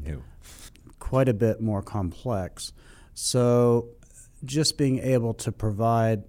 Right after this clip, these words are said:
Speaker 2: those services, and, and we didn't even touch on this, but the W four
Speaker 1: Yeah.
Speaker 2: that just came out, you know, we took a look at it, and, I mean, that's gonna be a big ruckus at the beginning of the year.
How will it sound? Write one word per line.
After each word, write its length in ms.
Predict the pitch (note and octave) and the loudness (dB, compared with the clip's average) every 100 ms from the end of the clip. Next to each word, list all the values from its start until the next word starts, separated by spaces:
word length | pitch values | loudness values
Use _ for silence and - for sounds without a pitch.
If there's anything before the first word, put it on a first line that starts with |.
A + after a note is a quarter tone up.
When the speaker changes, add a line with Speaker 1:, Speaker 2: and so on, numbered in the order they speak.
| - - - | -18 -20 -14
Speaker 2:
those 360 | A2+ A#2+ A2+ G#2 | -4 0 0 0
services, 800 | - A#2 A2 A2 - G#2 G#2 - - | -2 -2 -2 -4 -2 -2 -2 -6 -6
and, 140 | A2+ - - | -6 -6 -6
and 280 | B2 A#2 - | -2 -2 -4
we 240 | A#2+ C#3 | -2 0
didn't 180 | C#3 B2 | 2 2
even 200 | A2+ G#2 | 2 -2
touch 260 | - A#2 - | -2 -4 -2
on 120 | A2 | -2
this, 220 | G#2+ G2+ | 0 -2
but 240 | - G#2 - | -6 -10 -8
the 80 | G2+ | -6
W 420 | B2+ C3+ B2 G#2+ | -4 -2 -2 -2
four 600 | - A#2 A#2+ A#2+ A#2+ A#2 - - - - - | -4 -6 -2 0 -2 -4 -12 -20 -20 -20 -12
Speaker 1:
Yeah. 160 | - - | -10 -2
Speaker 2:
that 180 | A#2+ A#2 | -2 0
just 220 | A#2 - | -4 -2
came 240 | A#2+ A2+ | 0 2
out, 380 | A2 A2 G#2+ G#2 - - - - - - - - | 2 2 0 -2 -8 -20 -20 -20 -20 -20 -20 -8
you 140 | B2 | -2
know, 140 | A#2+ A2 | 0 2
we 160 | B2+ | 0
took 200 | B2+ A2 | -2 -2
a 60 | G#2 | -2
look 240 | G#2 G#2+ | -2 -2
at 180 | G2+ G2+ | 0 0
it, 180 | G#2 - | -2 -4
and, 280 | G#2 G2+ G2+ - - - - - | -4 -2 -4 -8 -20 -20 -20 -16
I 120 | - A2 | -6 -2
mean, 380 | G#2+ G#2 G#2 - | 0 -2 -4 -10
that's 420 | C3 B2+ C3 B2+ - | -8 -2 -2 -2 -4
gonna 340 | A#2 G#2+ G#2 - - - A2 | -4 -2 -4 -8 -18 -14 -10
be 240 | A2 G#2+ G#2 - | -4 -4 -4 -6
a 120 | G#2+ | -8
big 260 | F#2+ G#2+ F#2 | -6 -6 -6
ruckus 440 | G2+ F#2 F#2 - | -6 -6 -8 -10
at 100 | G2+ | -10
the 60 | F#2+ | -6
beginning 380 | G2 G2 F#2+ | -4 -4 -4
of 60 | F#2 | -6
the 100 | F#2 | -8
year. 300 | F2+ F2 | -8 -8